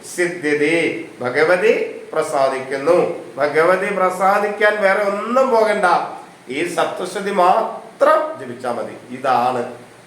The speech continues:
ഇവിടെയാണ് ഒരു കീലകം കൊടുക്കുന്നത്. ഈ സപ്തശതി മാത്രം ജപിച്ചാ മതി.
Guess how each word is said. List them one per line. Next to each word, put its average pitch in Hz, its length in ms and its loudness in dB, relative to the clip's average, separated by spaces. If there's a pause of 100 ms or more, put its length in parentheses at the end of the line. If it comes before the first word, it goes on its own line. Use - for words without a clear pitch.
(160)
ഇവിടെയാണ് 151 400 2
ഒരു 147 180 -4
കീലകം 135 420 0
കൊടുക്കുന്നത്. 123 520 -4 (460)
ഈ 175 260 -2
സപ്തശതി 247 960 2
മാത്രം - 880 2
ജപിച്ചാ 165 420 0
മതി. 127 340 -2